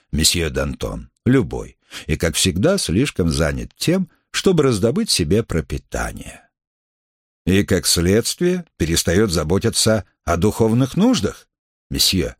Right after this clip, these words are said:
вы ведь пришли к священнику не для того, чтобы спорить о политике. Кесарю кесарево, остальное меня не касается». «А меня вы кесарем не считаете, не так ли? Вы не можете утверждать,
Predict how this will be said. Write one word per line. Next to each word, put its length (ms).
вы 140
ведь 200
пришли 380
к 60
священнику 800
не 140
для 200
того, 220
чтобы 320
спорить 600
о 120
политике. 760
Кесарю 500
кесарево, 720
остальное 480
меня 300
не 140
касается». 760
«А 160
меня 300
вы 100
кесарем 460
не 100
считаете, 680
не 220
так 320
ли? 220
Вы 200
не 80
можете 380
утверждать, 720